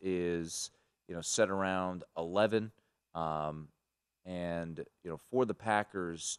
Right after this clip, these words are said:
to get there, gonna be some quick maturation with these wide receivers. So let's just start with the wide receivers. I know this is the biggest question, biggest storyline.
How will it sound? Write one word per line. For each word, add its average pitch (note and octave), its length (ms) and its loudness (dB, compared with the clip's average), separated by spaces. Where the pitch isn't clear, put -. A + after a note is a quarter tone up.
to E2 420 -4
get F3+ 240 8
there, A#2 380 8
gonna G#2 120 2
be G#2+ 220 4
some F#2 180 -4
quick - 340 6
maturation A#2+ 760 6
with G#2 120 0
these G2 220 -2
wide F#2+ 240 8
receivers. G2+ 440 2
So C#3 120 0
let's G3+ 200 6
just A#3 200 4
start D3 340 10
with B2 140 -2
the A#2 80 2
wide F2+ 260 4
receivers. D2 540 -8
I F2 80 4
know G#2+ 140 0
this A2+ 240 -2
is A2 80 -4
the G2+ 80 -4
biggest D#3+ 420 6
question, D3 540 8
biggest E3 400 8
storyline. B2+ 720 12